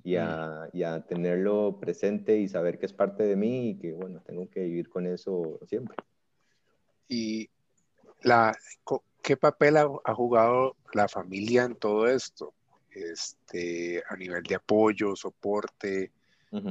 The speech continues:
Speaker 3: eh, co-, ¿cómo ha sido el proceso para ellas?
Speaker 1: Pues ha sido bastante, bueno, a ver, ellas me han acompañado en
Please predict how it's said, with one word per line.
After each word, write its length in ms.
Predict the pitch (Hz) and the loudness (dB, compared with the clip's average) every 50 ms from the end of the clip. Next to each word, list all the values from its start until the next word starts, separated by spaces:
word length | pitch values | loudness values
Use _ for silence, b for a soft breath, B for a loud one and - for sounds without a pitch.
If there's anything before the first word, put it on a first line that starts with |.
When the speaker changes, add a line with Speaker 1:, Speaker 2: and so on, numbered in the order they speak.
| 92 | -6
Speaker 3:
eh, 460 | 92 - 92 - - - - - - - - - | -4 -6 -6 -8 -8 -10 -12 -16 -20 -20 -14 -10
co-, 220 | - 101 98 - _ | -6 -6 -6 -6 _
¿cómo 320 | - 113 104 107 110 110 110 | -4 -4 -2 -2 0 0 0
ha 40 | |
sido 240 | 107 - 120 117 113 | 0 0 0 0 0
el 80 | 110 101 | 0 -2
proceso 440 | - 98 90 - - 101 95 110 104 | -4 -6 -6 -4 -2 -2 -2 -4 -2
para 300 | - 101 87 82 82 90 | 2 2 4 4 4 4
ellas? 600 | 98 101 104 87 - - - - - - - _ _ _ _ _ _ _ _ _ _ _ _ - _ b b b b b b b b b b b b b _ | 4 4 2 0 -4 -10 -14 -16 -16 -16 -18 _ _ _ _ _ _ _ _ _ _ _ _ -20 _ b b b b b b b b b b b b b _
Speaker 1:
Pues 540 | - 110 113 113 113 113 110 104 - - - | 4 6 8 8 8 8 6 4 0 -6 -4
ha 120 | - 110 113 | -2 -2 0
sido 560 | 117 - 147 156 165 170 170 175 170 160 139 | 0 2 4 4 6 6 8 8 8 6 6
bastante, 880 | 113 113 113 113 - - 120 120 127 123 - 151 156 156 147 135 117 104 | 4 4 0 0 2 0 0 0 0 0 2 4 6 6 6 6 6 4
bueno, 540 | 90 98 113 113 107 104 101 101 95 90 92 87 | 4 2 0 0 0 -2 -4 -4 -6 -8 -8 -4
a 60 | 104 | 0
ver, 260 | 101 107 104 98 - | 2 2 2 2 0
ellas 220 | 110 117 139 147 143 | 2 6 6 6 6
me 80 | 143 | 6
han 120 | 147 160 160 | 4 2 2
acompañado 600 | 156 160 151 139 - 104 104 110 117 123 135 147 | 2 0 0 0 0 0 2 2 2 2 2 0
en 60 | 143 | -2